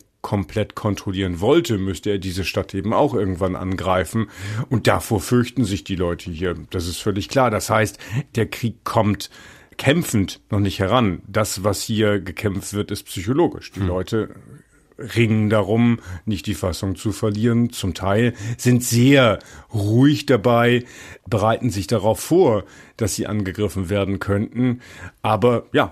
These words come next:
Speaker 1: sie haben Angst und gleichzeitig sind sie voller Ruhe.
Speaker 2: Es gibt auch Menschen, die den anderen Weg einschlagen, also nicht Richtung Westen, sondern Richtung Osten. Wir hören von viel Hilfsbereitschaft. Ich meine, es gibt auch Hilfskonvois, die sich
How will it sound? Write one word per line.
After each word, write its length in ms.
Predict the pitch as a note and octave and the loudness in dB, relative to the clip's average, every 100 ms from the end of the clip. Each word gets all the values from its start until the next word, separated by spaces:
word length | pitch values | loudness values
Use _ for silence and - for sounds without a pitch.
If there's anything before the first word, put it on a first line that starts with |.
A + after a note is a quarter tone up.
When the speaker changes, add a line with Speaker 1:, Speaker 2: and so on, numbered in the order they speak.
| - | -4
Speaker 1:
sie 160 | F2+ | -4
haben 260 | F#2 G2+ G#2 | 0 0 0
Angst 400 | A2 D3 D3+ - | 0 0 0 -2
und 200 | A#2 G2 | -2 2
gleichzeitig 800 | A2 G#2+ - G#2+ G#2 A2+ G#2 - | 2 2 0 0 0 0 -2 -6
sind 280 | - G2 F#2+ | -8 -6 -4
sie 160 | - G2 | -4 -4
voller 260 | - G#2 | 0 2
Ruhe. 300 | G2+ C3 A2+ - _ - - - - - _ - | 2 2 0 -4 _ -20 -20 -20 -20 -20 _ -2
Speaker 2:
Es 200 | A2 - | -2 0
gibt 180 | - E3 | -2 0
auch 240 | B2+ A#2 - | 0 0 2
Menschen, 680 | G2 G2+ B2 C3+ C3+ B2+ A#2+ | 2 2 0 0 2 0 0
die 100 | A#2+ | 2
den 180 | A2 | 2
anderen 540 | - - F#3 B2+ F2 D2+ | 2 0 4 4 2 2
Weg 260 | D#2+ - | -2 -2
einschlagen, 640 | E2+ D#2 D2 - D2+ D2 D2 | -4 -4 -4 -6 -4 -4 -4
also 220 | D#2+ F2+ | -2 -2
nicht 240 | D3+ - | -2 -2
Richtung 400 | B2+ - G2+ E2+ | -6 -2 -2 0
Westen, 380 | E2 A#2 - E3+ | 0 -2 0 2
sondern 280 | A2 G2 F#2+ | 4 4 2
Richtung 320 | F2+ G#2+ F2 | 0 0 0
Osten. 800 | F2 A2+ - C3+ C#3 C#3 C3 G2 C#2+ | 0 0 -2 -2 0 0 -2 -4 -8
Wir 120 | G2 | -4
hören 180 | A#2 A#2+ | -2 -4
von 260 | - A#2 | 0 0
viel 380 | G#2 - D3 B2+ | 0 -2 -2 -2
Hilfsbereitschaft. 1120 | G2 D3 D3 - A#2+ F2+ D#2+ D#2+ - E2 - | 2 2 2 -2 -2 -2 -2 -2 -2 -4 -4
Ich 60 | - | -6
meine, 120 | E2+ | -4
es 80 | - | -2
gibt 220 | A2 - | -6 -2
auch 160 | F2 - | -4 0
Hilfskonvois, 720 | A#2+ A2+ - A2+ G#2+ B2+ A#2+ | 0 0 -2 2 4 2 2
die 180 | - G#2+ | 0 -2
sich 180 | G#2 | -2